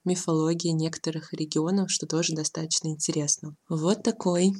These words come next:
октябрь нас ждёт. Много интересных, классных премьер и сериалов. Всё будем смотреть, обо всём будем говорить. Так что не забывайте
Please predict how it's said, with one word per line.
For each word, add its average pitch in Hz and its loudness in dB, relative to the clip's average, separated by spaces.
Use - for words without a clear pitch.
октябрь 160 0
нас 151 4
ждёт. 170 0
Много 170 2
интересных, 160 0
классных 160 -6
премьер 160 0
и - -2
сериалов. 175 0
Всё - 0
будем 160 -2
смотреть, 160 -2
обо 156 -4
всём 160 0
будем 156 -2
говорить. 156 0
Так 180 0
что - 2
не 170 2
забывайте 160 0